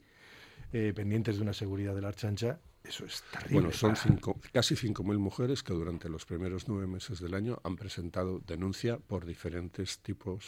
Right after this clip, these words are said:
Speaker 1: Sí.
Speaker 2: de agresiones. Es un número muy elevado que además está creciendo. Y eso, por un lado, indica, eh, que hay, eh, bueno, m-,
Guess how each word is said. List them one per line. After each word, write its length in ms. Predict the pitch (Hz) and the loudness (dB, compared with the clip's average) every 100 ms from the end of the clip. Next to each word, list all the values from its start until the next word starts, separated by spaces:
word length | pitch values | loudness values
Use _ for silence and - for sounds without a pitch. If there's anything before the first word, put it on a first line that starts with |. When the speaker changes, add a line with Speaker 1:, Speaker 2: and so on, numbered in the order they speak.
| - | -10
Speaker 1:
Sí. 160 | - | -6
Speaker 2:
de 60 | 92 | -6
agresiones. 640 | 82 76 82 - 80 78 - | -6 -10 -8 -8 -8 -12 -10
Es 120 | - 98 | -8 -6
un 100 | 95 | -4
número 360 | 95 92 110 - - - - | -2 0 -2 -6 -18 -18 0
muy 160 | 98 85 | 4 4
elevado 340 | 87 101 123 | 4 4 2
que 80 | 85 | 0
además 260 | 80 92 | 0 -2
está 200 | - - | -4 -6
creciendo. 500 | - 85 - 65 67 - - - - - _ - | -8 -10 -10 -10 -12 -18 -20 -20 -20 -20 _ 0
Y 180 | 101 90 | 6 6
eso, 320 | - 98 - - | 6 2 0 -2
por 140 | 98 95 | 0 2
un 100 | 90 | 2
lado, 200 | 87 87 | 2 0
indica, 500 | 92 117 - 71 - _ _ - | 4 4 4 -4 -6 _ _ -8
eh, 240 | 80 73 | -6 -6
que 160 | - 80 | -6 -4
hay, 380 | 87 85 87 - - | -2 -4 -6 -10 -8
eh, 300 | 80 76 - | -8 -6 -6
bueno, 220 | 82 - | -8 -8
m-, 80 | - | -12